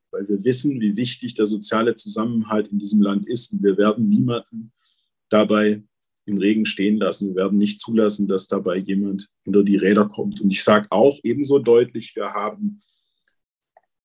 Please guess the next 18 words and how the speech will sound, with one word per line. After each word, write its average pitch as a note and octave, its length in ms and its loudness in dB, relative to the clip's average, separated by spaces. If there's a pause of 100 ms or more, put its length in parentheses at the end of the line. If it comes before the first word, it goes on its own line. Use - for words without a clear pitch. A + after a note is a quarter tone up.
(380)
durch B2+ 240 2
den D3 160 4
Krieg C3+ 320 -4
auch A#2+ 180 0
noch A2+ 160 -4
mal A2+ 160 0
gemerkt, G#2 460 2
wie G2 120 2
wichtig B2 380 -4
es A2 140 -2
ist, A2+ 200 -4
unabhängig G#2+ 640 2
zu G2 160 -6
werden G2 260 0
von G2+ 160 -10
den G2 140 -16
russischen G2+ 460 -6
Rohstofflieferungen. - 880 -4